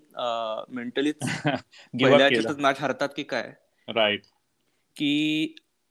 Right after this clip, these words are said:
Speaker 1: नडालला खरंच काही फरक पडत नाही की तो पु-, आधी, याच्या आधी काही जिंकला असेल नसेल, काही फॉर्ममध्ये असेल नसेल, एकदा फ्रेंच ओपनला आलं की तो काही झाला त्याचा फॉर्म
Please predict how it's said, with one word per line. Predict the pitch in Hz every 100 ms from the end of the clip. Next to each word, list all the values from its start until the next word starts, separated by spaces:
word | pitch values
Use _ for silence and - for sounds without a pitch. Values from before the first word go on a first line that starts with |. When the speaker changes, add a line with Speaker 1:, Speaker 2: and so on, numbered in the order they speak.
| _ _
Speaker 1:
नडालला | 156 143 143 147 151
खरंच | 151 156
काही | 151
फरक | 147 135 131
पडत | 135 131
नाही | 127 113 - _ _ -
की | 120
तो | 123
पु-, | - 123
आधी, | 120 113 113 120
याच्या | 113 123
आधी | 120 123 123
काही | - 120 123 123
जिंकला | 120 113 123
असेल | 113 123
नसेल, | 120 113 - 117
काही | 113 120
फॉर्ममध्ये | 117 117 113 117 113
असेल | 110 120
नसेल, | 117 110 117
एकदा | 110 113 117 117 - _ _
फ्रेंच | 120 117
ओपनला | 113 127 120 113
आलं | 117
की | 113 123
तो | 120 117 117 - _ _ _ _ _ _ -
काही | 117
झाला | 117 123
त्याचा | 123 117
फॉर्म | 120 123 110 110